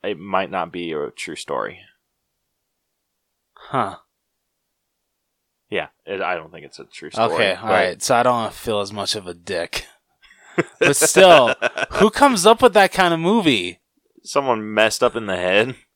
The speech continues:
Speaker 1: Someone that would end up being the phantom photographer. <laughs>
Speaker 2: Seriously, though.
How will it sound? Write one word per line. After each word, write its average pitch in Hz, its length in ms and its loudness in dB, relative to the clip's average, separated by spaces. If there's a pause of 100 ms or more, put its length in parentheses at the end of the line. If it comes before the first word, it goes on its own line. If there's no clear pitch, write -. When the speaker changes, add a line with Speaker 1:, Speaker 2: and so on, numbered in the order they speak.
(140)
Speaker 1:
Someone 135 340 0
that 127 140 6
would 117 120 2
end 117 200 0
up 110 140 0
being 110 260 -2
the 104 60 -4
phantom 107 460 -6
photographer. 110 880 0 (320)
<laughs> - 500 -8
Speaker 2:
Seriously, - 800 -4
though. 120 320 -4